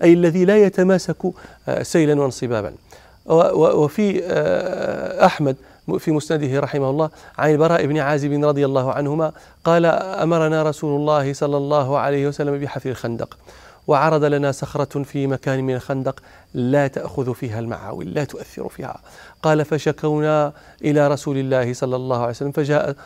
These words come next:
صلى الله عليه وسلم فوضع ثوبه ثم هبط إلى الصخرة فأخذ المعول فقال: 'بسم الله'، فضرب ضربة صلى الله عليه وسلم فكس-، فكسر ثلث الحجر وقال: 'الله أكبر،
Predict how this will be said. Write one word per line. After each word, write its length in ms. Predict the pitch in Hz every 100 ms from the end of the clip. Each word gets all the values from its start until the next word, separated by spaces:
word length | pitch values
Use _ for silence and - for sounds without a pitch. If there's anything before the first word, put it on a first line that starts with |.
| -
صلى 220 | - 147 139
الله 140 | 143
عليه 100 | 139
وسلم 120 | 156
فوضع 520 | 139 165 160 143 123 - - - - -
ثوبه 500 | 170 156 139 127 139
ثم 300 | - 151 151
هبط 300 | 131 143 139
إلى 140 | -
الصخرة 440 | 131 - 120 - - _ _ _ _ - _ _
فأخذ 340 | - 127 147
المعول 480 | 143 147 117 135 135
فقال: 380 | 135 - 131 127
'بسم 260 | 123 151
الله'، 280 | 120 117 110 - _ - - -
فضرب 340 | 135 160 160 143
ضربة 480 | 143 139 131 127
صلى 320 | 117 147 135 135
الله 180 | 135
عليه 100 | 135
وسلم 120 | - 139
فكس-، 540 | 143 156 135 - - -
فكسر 440 | 151 165 - 156
ثلث 280 | 143 156 135
الحجر 360 | 123 120 113 - - - -
وقال: 380 | 156 - 180 170
'الله 500 | 165 160 165 135 165
أكبر، 340 | - 131 160